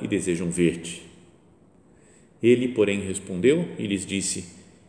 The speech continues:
"Minha mãe e meus irmãos são os que ouvem a palavra de Deus e a põem em prática."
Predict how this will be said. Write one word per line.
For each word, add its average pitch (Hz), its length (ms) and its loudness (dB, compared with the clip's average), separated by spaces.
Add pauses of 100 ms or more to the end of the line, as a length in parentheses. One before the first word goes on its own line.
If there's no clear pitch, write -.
(240)
"Minha 104 300 -4
mãe 95 340 -2
e 98 80 -6
meus 123 260 0
irmãos 143 680 -2
são 113 240 -4
os 107 140 0
que 113 260 -10
ouvem 131 460 4
a 95 60 -4
palavra 104 440 -2
de 90 100 -8
Deus 92 600 0 (460)
e 107 100 4
a 87 60 4
põem 87 240 -2
em 78 60 -8
prática." - 500 -10